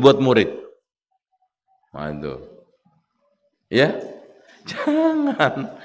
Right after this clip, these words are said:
Sekarang pertanyaan sulit itu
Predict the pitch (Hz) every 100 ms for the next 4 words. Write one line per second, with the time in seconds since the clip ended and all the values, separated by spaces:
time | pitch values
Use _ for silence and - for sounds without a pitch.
0 | - - - - _ _ _ _ _ _
1 | - 160 190 151 165 190 151 143 135 131
2 | 127 131 120 120 104 - 107 85 98 135
3 | - - 131 127 185 180